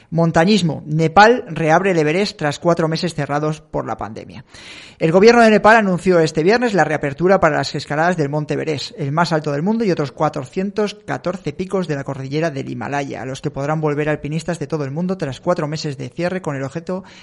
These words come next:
de frenar la expansión del coronavirus. Una buena noticia, que estoy convencido de que los himalayistas que nos están escuchando, por ejemplo, Carlos Suárez,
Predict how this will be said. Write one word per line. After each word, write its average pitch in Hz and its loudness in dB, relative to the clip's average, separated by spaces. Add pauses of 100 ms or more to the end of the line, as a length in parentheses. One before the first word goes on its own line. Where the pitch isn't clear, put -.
de 170 -2
frenar 165 -4
la 147 -4 (160)
expansión 151 -8
del 127 -10
coronavirus. - -16 (600)
Una 170 -2
buena 185 2
noticia, 185 0
que 170 -6
estoy 170 -8
convencido 170 -4
de 175 -2
que 160 -6
los 147 -4
himalayistas 151 -6
que 160 -8
nos 139 -8
están 151 -8
escuchando, 160 -8
por 139 -8
ejemplo, 139 -6
Carlos 139 -6
Suárez, 151 -4